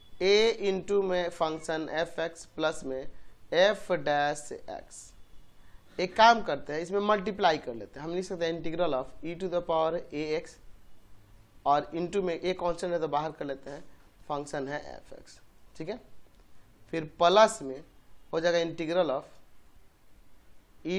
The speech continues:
to the power a x f dash x d x। इसको आइलेट वाले मेथड पे बनाते हैं यूनिटी पे। इस दूसरे वाले को ऐसे ही रखते हैं, पहले वाले को इंटीग्रेट करते हैं।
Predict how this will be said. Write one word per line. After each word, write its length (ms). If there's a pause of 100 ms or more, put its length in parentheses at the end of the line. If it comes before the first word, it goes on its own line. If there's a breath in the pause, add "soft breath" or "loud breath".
to 80
the 160
power 420 (160)
a 100 (200)
x 180 (680)
f 300 (140)
dash 340 (240)
x 240 (420)
d 300 (100)
x। 160 (600 soft breath)
इसको 340 (140)
आइलेट 460
वाले 200
मेथड 300
पे 60
बनाते 320
हैं 80
यूनिटी 300
पे। 140
इस 240
दूसरे 300
वाले 200
को 80
ऐसे 160
ही 60
रखते 200
हैं, 120
पहले 240
वाले 180
को 120
इंटीग्रेट 420
करते 280
हैं। 80